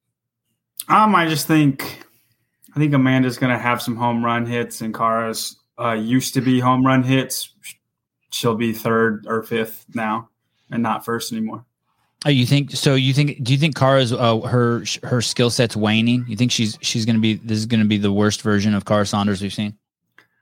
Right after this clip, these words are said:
Speaker 1: I don't, I don't think s-, I don't think that. I just think the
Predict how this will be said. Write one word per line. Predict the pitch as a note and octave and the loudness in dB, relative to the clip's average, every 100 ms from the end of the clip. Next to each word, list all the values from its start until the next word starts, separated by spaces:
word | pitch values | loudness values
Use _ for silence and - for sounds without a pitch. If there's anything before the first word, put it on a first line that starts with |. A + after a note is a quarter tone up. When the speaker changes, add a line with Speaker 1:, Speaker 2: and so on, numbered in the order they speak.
| _ - | _ -2
Speaker 1:
I | |
don't, | A3 A3+ - - | 0 0 -4 -2
I | F3+ | 0
don't | F#3+ | 2
think | - D3+ G3 | 0 0 0
s-, | - - - | -4 -12 -4
I | C#3+ | 0
don't | D#3+ | 2
think | D3 A#2 | 0 0
that. | B2 E3+ D3 | 0 2 0
I | |
just | B2 - | -2 -4
think | C#3 B2 | -4 -2
the | A#2+ A2+ A2+ | -2 -2 -4